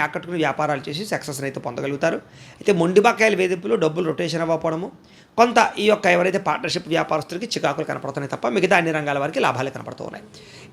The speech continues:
ఏది ఏమైనా కూడా ఒకసారి మీ పర్సనల్ జాతకం కూడా ఎలా ఉందో ఒకసారి చూపించుకుని, ఏదైనా దోషాలు ఉంటే వాటికి పరిహారాలు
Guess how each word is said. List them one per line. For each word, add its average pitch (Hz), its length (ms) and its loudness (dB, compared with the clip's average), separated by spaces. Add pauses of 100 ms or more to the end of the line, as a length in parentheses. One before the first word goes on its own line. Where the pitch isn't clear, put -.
(100)
ఏది 240 240 10
ఏమైనా 247 240 4
కూడా 220 180 6
ఒకసారి 196 320 2
మీ 196 60 -2 (100)
పర్సనల్ 185 360 -2
జాతకం 190 300 0
కూడా 170 160 0
ఎలా 151 140 0
ఉందో 147 140 -2
ఒకసారి 131 260 -6
చూపించుకుని, 143 400 -10 (480)
ఏదైనా 185 320 6
దోషాలు 156 340 0
ఉంటే 139 200 -8
వాటికి 135 260 -6
పరిహారాలు 190 420 4